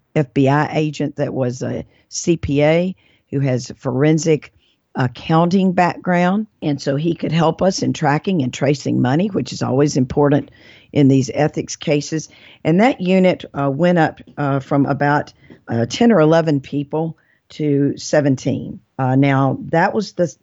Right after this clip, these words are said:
that was the staffing level, seventeen,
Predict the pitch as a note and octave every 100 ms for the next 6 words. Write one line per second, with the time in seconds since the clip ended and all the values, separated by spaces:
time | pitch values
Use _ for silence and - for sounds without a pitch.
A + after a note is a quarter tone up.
0 | _ - F3+ G#3 G3 - - - D#3+ D3+
1 | - B2 B2+ C3+ A#2+ B2+ C#3 - D3 D#3+
2 | - C#3 A#2+ B2